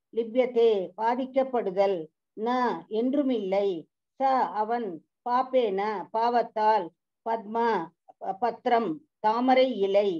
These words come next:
இவ போல, அம்பசா நீரினால் பற்றின்றி தனது கடமைகளை செய்து பலன்களை பரமபுருஷ பகவானுக்கு அர்ப்பணி-, அர்ப்பணிப்பவன் தாமரை இலை எவ்வாறு நீரால் தீண்டப்படுவது இல்லையோ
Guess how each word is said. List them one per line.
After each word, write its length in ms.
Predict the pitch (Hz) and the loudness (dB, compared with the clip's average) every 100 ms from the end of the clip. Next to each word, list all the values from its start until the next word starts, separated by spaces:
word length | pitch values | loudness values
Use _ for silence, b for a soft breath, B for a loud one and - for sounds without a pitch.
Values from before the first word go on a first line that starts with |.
| - _ _ | -8 _ _
இவ 380 | 220 226 233 208 | -8 0 2 2
போல, 340 | - 185 180 190 208 180 - _ _ _ | 0 -2 0 2 2 2 -4 _ _ _
அம்பசா 560 | 190 240 269 240 247 226 214 160 | -8 -4 -2 -2 -2 -2 -2 -4
நீரினால் 760 | 180 214 226 202 180 196 190 156 151 _ _ | -6 -4 -2 -2 -2 0 0 -2 -10 _ _
பற்றின்றி 680 | 214 208 262 277 247 170 180 220 233 _ | -4 -4 -4 -2 -2 -2 -2 -2 -6 _
தனது 360 | - 208 220 220 | -2 0 0 2
கடமைகளை 680 | 214 208 277 269 262 233 240 | 2 2 2 4 4 2 0
செய்து 420 | 214 202 170 170 202 _ _ | 0 0 0 -2 -4 _ _
பலன்களை 560 | 214 214 277 285 247 247 | -2 0 2 2 0 0
பரமபுருஷ 640 | 247 208 247 285 262 233 233 | -2 -2 0 -2 -4 -6 -4
பகவானுக்கு 640 | 185 190 220 233 226 - 196 | -2 0 0 -2 -4 -4 0
அர்ப்பணி-, 520 | 180 180 226 220 214 _ _ _ _ | 0 0 -4 -6 -8 _ _ _ _
அர்ப்பணிப்பவன் 840 | 170 180 - 220 220 233 233 285 330 - _ _ | -6 -4 -4 -2 -2 0 0 2 0 -4 _ _
தாமரை 580 | 180 214 277 302 269 233 | -4 0 2 4 4 2
இலை 300 | 220 233 208 | 2 2 2
எவ்வாறு 560 | 190 214 247 269 302 | -2 0 2 2 0
நீரால் 500 | 208 214 220 214 190 | -2 -2 0 -2 -2
தீண்டப்படுவது 800 | 196 208 247 262 254 214 202 180 180 | -6 -6 -6 -4 -4 -2 -2 -4 -6
இல்லையோ 460 | 180 202 208 254 | -4 0 2 4